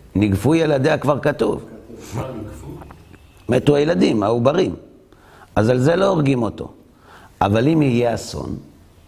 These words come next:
Speaker 1: ונתת נפש תחת נפש. עין תחת עין, שן תחת שן. הנה, פה כתוב שוב,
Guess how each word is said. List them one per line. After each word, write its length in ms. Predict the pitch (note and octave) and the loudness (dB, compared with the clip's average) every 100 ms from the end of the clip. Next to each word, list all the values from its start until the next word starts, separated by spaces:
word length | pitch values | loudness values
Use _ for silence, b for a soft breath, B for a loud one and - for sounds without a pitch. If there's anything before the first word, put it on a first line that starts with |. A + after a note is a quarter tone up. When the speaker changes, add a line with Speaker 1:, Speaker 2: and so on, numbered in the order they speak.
| - - - - b b b b b - - - - - - - - _ - E2+ | -20 -20 -20 -20 b b b b b -20 -20 -20 -20 -20 -20 -20 -20 _ -8 -2
Speaker 1:
ונתת 680 | F#2 A#2 A#2 - G#3 G#3 D#3+ | 0 2 0 0 0 0 0
נפש 800 | D3 F#3 F#3 C3+ C#3+ C3+ - - - - - | 2 0 0 0 0 -2 -6 -10 -20 -20 -2
תחת 560 | C#3+ C3+ B2 B2 - - - - - - - - - - - - - G2 | -2 2 0 0 -6 -20 -20 -20 -20 -20 -20 -20 -20 -20 -20 -20 -8 -2
נפש. 580 | F2+ - - - - - - - - - - - - - - - - - | -2 -4 -14 -16 -16 -20 -20 -20 -20 -20 -20 -20 -20 -20 -20 -20 -20 -2
עין 260 | - B3 F3+ | 0 2 2
תחת 360 | E3 B2+ A2 A3+ | 2 0 0 2
עין, 300 | C4+ A#3 G3+ | 2 2 2
שן 200 | F#3 E3 | 0 0
תחת 320 | D#3 D3 C#3 | -2 -2 0
שן. 200 | B3 A#3 - | -2 -2 -4
הנה, 180 | D3 F#2+ - | -6 -6 -4
פה 140 | - - | -2 0
כתוב 380 | - - A2+ A#2+ | 0 0 -2 -2
שוב, 320 | - C2+ C2+ | -4 -2 -2